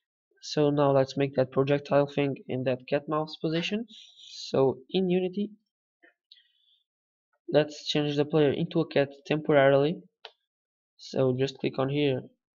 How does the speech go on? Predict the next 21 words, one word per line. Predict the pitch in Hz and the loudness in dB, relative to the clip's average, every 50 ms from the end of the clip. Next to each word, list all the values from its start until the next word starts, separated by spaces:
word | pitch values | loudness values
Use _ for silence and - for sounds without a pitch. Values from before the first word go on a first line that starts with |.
| _ _ _ _ - - | _ _ _ _ -10 -8
and | 131 127 127 | -6 -6 -6
change | 127 - 143 143 139 139 135 | -6 -6 -6 -6 -4 -4 0
the, | 143 139 139 127 - - _ - - | 0 0 0 0 -2 -8 _ -8 -2
the | 139 135 135 131 - _ _ _ _ _ _ _ _ _ _ - | 0 0 0 0 -4 _ _ _ _ _ _ _ _ _ _ -4
player | - 135 139 135 - | 0 0 0 0 0
to | 139 | 2
wild | 139 139 131 127 131 - - - - | 2 2 2 2 0 -4 -8 -10 -6
to | 196 | -2
be | - 120 | -2 -2
a | 123 | -2
kitten, | - 135 135 - 214 233 - - _ _ _ _ _ _ _ _ _ _ _ _ _ _ _ _ _ _ _ _ _ _ _ _ _ _ - - | -2 -4 -4 -4 -6 -10 -10 -16 _ _ _ _ _ _ _ _ _ _ _ _ _ _ _ _ _ _ _ _ _ _ _ _ _ _ -12 -10
so | - - 147 | -4 -2 0
that | 156 160 156 | -2 0 -2
we | - 143 | -6 -4
can | - 147 143 139 - - _ _ _ _ _ _ - _ | -2 -4 -4 -4 -8 -14 _ _ _ _ _ _ -20 _
create | - - 143 139 143 139 | -2 0 0 0 2 2
a | 127 131 127 117 - - - _ - | 2 2 2 0 -2 -8 -14 _ -12
new | - 131 135 143 147 151 | -8 -6 -4 -2 -2 0
game | 151 165 156 | 0 0 0
object. | 156 160 165 170 175 175 - _ _ _ _ | 0 0 -2 -4 -6 -8 -12 _ _ _ _
So | - - - 147 143 131 - - | -14 -4 -2 0 0 0 0 -4